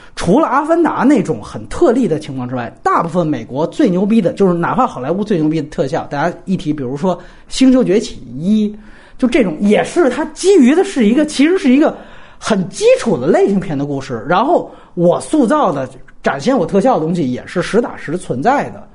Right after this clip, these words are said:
这样的一个东西，它一定是这样的。我觉得徐克在这一部当中呢，可以把想象力和他就是实际存在的这一部分文本能够稍微的结合起来，所以才有了最后，哦，为什么他其实首先你建立的是一个攻城战，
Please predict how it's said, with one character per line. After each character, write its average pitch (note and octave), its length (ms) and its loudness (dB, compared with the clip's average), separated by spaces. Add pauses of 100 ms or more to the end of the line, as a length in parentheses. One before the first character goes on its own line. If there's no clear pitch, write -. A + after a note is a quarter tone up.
(200)
这 F3 80 -2
样 C3 100 -4
的 A#2+ 80 -6
一 A#2+ 60 -6
个 B2 60 -6
东 B2+ 120 -6
西， C3+ 60 -10
它 F#3+ 140 -4
一 C#4 140 2
定 A#4+ 200 2
是 F#3+ 100 -8
这 D#3+ 140 -4
样 B2+ 240 -6
的。 - 80 -20 (320)
我 D#3+ 100 0
觉 G3 100 4
得 D#4 80 2
徐 C4 160 2
克 D4+ 120 4
在 B3+ 120 4
这 B3+ 200 0
一 E3 100 2
部 D#3 180 -4
当 F#3 160 0
中 F#3+ 140 2
呢， D3 140 0 (140)
可 G3+ 140 0
以 D4 100 4
把 G#3 140 2
想 E3 200 -8
象 D#3+ 140 -4
力 F3+ 200 -2 (240)
和 E3+ 180 -2
他 G#3 300 0 (260)
就 F3 120 -4
是 C3+ 360 -4
实 C#3+ 400 -6
际 F#3+ 300 0
存 B2 360 -6
在 A#3 280 2
的 A#2+ 160 -10
这 E3+ 140 0
一 D3+ 100 4
部 D#3 140 -2
分 C3 220 -4
文 B2 200 -4
本 C3+ 220 -2 (240)
能 D3+ 120 -4
够 G3 100 2
稍 G3 120 0
微 G3+ 120 0
的 D#3 80 0
结 C3 180 -6
合 D3+ 100 -2
起 D3+ 160 -8
来， F#2+ 140 -14
所 G#3+ 240 0
以 D4+ 120 0
才 C#3 220 -6
有 F#3 140 0
了 - 100 -12
最 D#3 140 -4
后， D#3+ 100 -2
哦， D#3 220 0 (400)
为 B3+ 220 2
什 C#3 120 -10
么 C3+ 100 -2
他 G#3+ 80 2
其 B3 180 2
实 C#4+ 160 0
首 - 180 -2
先 A#3+ 180 2
你 E3 120 0
建 A3 240 0
立 E3+ 100 -2
的 D3+ 60 0
是 D#3 140 -6
一 D#3+ 40 -2
个 D#3+ 80 -2
攻 A#3+ 200 0
城 G3 160 -2
战， C4 180 -4